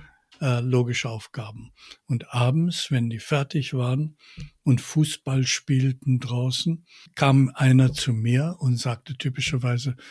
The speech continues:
"Hast du ein Rätsel für mich?" Und dann habe ich ihm ein Rätsel gegeben und er hat, dann s-, kamen sofort alle anderen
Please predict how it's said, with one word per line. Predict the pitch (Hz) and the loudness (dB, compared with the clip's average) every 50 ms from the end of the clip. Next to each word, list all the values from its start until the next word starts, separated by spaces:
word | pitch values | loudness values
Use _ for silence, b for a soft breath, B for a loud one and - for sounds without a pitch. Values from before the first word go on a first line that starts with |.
| B B B B | B B B B
"Hast | - 120 - - - | -12 -12 -12 -8 -4
du | - 160 | 0 0
ein | 165 156 | 2 2
Rätsel | 135 117 131 135 143 139 - - - 175 156 | 2 2 0 0 0 -2 -4 -6 -4 -4 -4
für | 151 - 175 | -4 -4 -4
mich?" | 160 165 175 180 160 - - - B B B B B B B B B _ | -2 -2 -2 -4 -8 -10 -16 -20 B B B B B B B B B _
Und | 143 127 | -2 0
dann | 120 120 117 | 0 2 0
habe | 120 120 120 | 0 0 0
ich | 127 - - | 0 0 0
ihm | 135 120 | 0 0
ein | 117 113 110 | 0 -2 -4
Rätsel | 110 120 127 135 131 - - 165 | -2 -2 -2 -2 -2 -4 -4 -6
gegeben | 147 - 165 143 - 160 156 156 160 165 156 | -6 -6 -6 -6 -4 -2 -2 -2 -2 -4 -4
und | - 151 131 127 131 131 123 - B B B B B B B B _ | 0 2 2 4 4 2 0 -4 B B B B B B B B _
er | - 127 113 113 | -6 -4 -2 -2
hat, | 131 127 123 - - - _ _ _ _ _ _ _ _ _ _ _ _ _ _ | -4 -4 -6 -10 -18 -20 _ _ _ _ _ _ _ _ _ _ _ _ _ _
dann | - 131 127 131 | -2 2 2 2
s-, | 127 123 - - - _ | 2 0 -2 -8 -12 _
kamen | - - 135 135 139 143 135 127 | -2 0 2 4 4 4 4 4
sofort | 120 113 131 127 - - 139 135 131 - - - | 2 0 -4 -6 -6 -6 -8 -8 -8 -8 -8 -6
alle | 139 131 127 151 160 135 | -4 -2 0 0 0 0
anderen | 120 135 139 135 131 123 113 110 113 123 - | 0 2 2 4 2 2 0 -2 -6 -8 -10